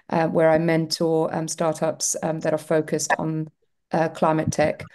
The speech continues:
Um, so a bit of experience on, on, on helping teams get from, from zero to hopefully hero, um, and looking forward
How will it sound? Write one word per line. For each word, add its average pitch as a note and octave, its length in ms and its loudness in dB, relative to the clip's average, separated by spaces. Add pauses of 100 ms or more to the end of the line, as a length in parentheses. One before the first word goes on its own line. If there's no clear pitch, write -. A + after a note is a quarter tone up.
(280)
Um, D#3+ 220 -2
so D#3 540 4
a - 60 -12
bit G3+ 180 4
of F3+ 80 4
experience E3+ 640 2
on, D#3+ 280 0
on, D#3+ 420 -2
on D#3+ 100 -4
helping D#3+ 580 -2
teams D#3+ 380 0
get - 260 -2
from, D#3 360 0
from D#3+ 200 -4
zero D#3+ 360 4
to D#3 240 0
hopefully D#3 360 -2
hero, E3+ 400 0 (380)
um, D#3+ 320 -4
and D#3+ 160 0
looking D3+ 220 0
forward D3+ 440 2